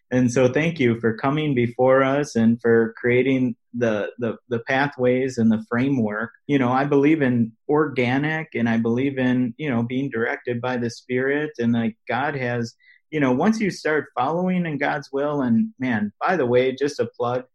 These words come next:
for anybody out there, there is nothing better than discerning the will of God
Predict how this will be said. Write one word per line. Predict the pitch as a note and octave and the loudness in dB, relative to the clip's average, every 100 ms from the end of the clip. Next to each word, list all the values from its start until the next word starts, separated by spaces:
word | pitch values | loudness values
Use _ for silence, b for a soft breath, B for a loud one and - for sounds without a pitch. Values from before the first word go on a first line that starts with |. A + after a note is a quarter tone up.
| - | 0
for | |
anybody | D3+ F#3+ D#3+ D#3 C#3 | 2 4 2 0 0
out | B2+ D3 C#3+ | 0 -2 2
there, | D#3 D#3 D#3 - | 2 4 2 2
there | C3+ | 0
is | B2 B2 | 0 -2
nothing | D3 D#3 C#3 B2 | -4 -2 -4 -2
better | A#2 A#2 A2+ | 0 0 0
than | A2 A#2 | 0 0
discerning | A2 A2+ C#3 D#3+ F3+ F3+ E3+ - | -2 -4 -4 -2 -2 -4 -6 -6
the | C3+ | -2
will | C3+ D3+ | 0 0
of | C3+ | -2
God | - C3+ | -4 -4